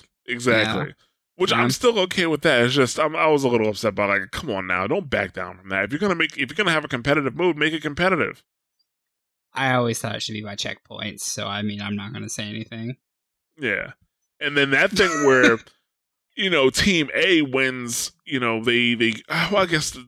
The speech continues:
Speaker 1: that, that argument can go both ways where, you know, Team A, uh, reaches, um, you know, com-, uh, completes the objective and they have, like, three minutes left in their bank and Team B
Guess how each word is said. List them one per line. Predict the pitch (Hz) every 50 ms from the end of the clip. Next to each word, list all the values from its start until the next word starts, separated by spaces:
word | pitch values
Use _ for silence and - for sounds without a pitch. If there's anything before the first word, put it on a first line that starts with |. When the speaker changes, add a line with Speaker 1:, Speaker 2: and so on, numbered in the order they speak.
| 127
Speaker 1:
that, | 135 131 123 127 120 127 143 160 139
that | 127 131 143
argument | 127 123 120 117 113 110 101
can | 104
go | 101 113
both | 104 98 107 104 - 101
ways | 110 110 107 104 95 98
where, | 104 104 98 95 98 -
you | - 131
know, | 110 110
Team | - - - 151 131 123 120
A, | 110 113 113 110 107 101 98 95 - - _ _ _ _ _ _ _ _ _ _ _ _ _ _ _ _ -
uh, | 117 107 101 101 98 95
reaches, | 95 110 117 107 - 117 110 107 104 101 98 98 95 92 98 113
um, | 107 104 104 98 95 95 92 95 92 92 92 _ _ _ _ _ _ _ _ _ _ _ _ _ _ _ _ _
you | - 131
know, | 123 117 110 104 104 101 101 95 - _
com-, | - - 123 135 -
uh, | 135 135 -
completes | - 120 110 - 127 123 - -
the | 127 117
objective | 113 107 110 117 113 113 - 120 110 104 95
and | 104 107
they | 107
have, | 104 104 107 101 95 104
like, | 110 104 101 -
three | - _ _ 117 117 123 117 110
minutes | 110 110 107 104 101 - -
left | 110 110 104 104 -
in | 110 107
their | 107 101
bank | 95 92 104 101 101 98 -
and | 107 101 98
Team | 110 110 113 107 110 98
B | 113 113 110 107 101 98 95